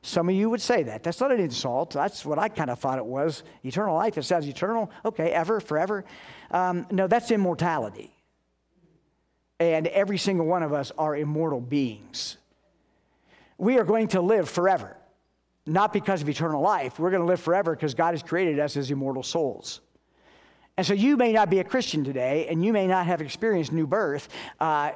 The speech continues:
but you're going to live forever. Uh, what's, what's the determining, uh,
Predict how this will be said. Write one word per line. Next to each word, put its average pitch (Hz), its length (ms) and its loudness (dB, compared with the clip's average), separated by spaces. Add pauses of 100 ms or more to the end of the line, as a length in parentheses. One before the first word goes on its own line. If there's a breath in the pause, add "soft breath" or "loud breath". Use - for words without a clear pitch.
but 180 240 -2
you're 214 120 2
going 196 220 0
to 151 60 -2
live 190 160 2
forever. 175 520 -2 (1300 soft breath)
Uh, 151 220 -6 (260)
what's, 226 320 2
what's 226 220 0
the 190 60 2
determining, 190 680 0
uh, 165 260 0